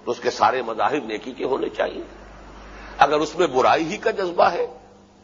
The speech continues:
تو پھر اس سے سب برائی ہی ظہور میں آنی چاہیے۔ آج میں سوچ رہا تھا تو اس کی بڑی خوبصورت مثال یہ ہے کہ آم کا درخت تو پھر آم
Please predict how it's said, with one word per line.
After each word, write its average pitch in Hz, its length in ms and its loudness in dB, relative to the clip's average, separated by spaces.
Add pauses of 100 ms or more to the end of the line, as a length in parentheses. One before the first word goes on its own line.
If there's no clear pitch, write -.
تو 143 100 2
پھر 143 140 0
اس 135 100 -4
سے 143 120 0
سب 123 180 2
برائی 95 460 2
ہی 139 120 0
ظہور 143 240 0
میں 165 160 2
آنی - 200 2
چاہیے۔ 147 440 2
آج 131 200 4
میں 131 180 -8
سوچ 156 220 -4
رہا 143 160 4
تھا 143 180 -2
تو - 120 -8
اس 127 100 -10
کی - 60 -14
بڑی 123 260 -2 (340)
خوبصورت 196 480 4
مثال 131 360 2
یہ 120 160 -4
ہے 90 80 -6 (960)
کہ 151 100 10
آم 185 360 6
کا 233 160 4
درخت 220 300 0
تو 262 80 4
پھر 214 160 -2
آم 175 200 6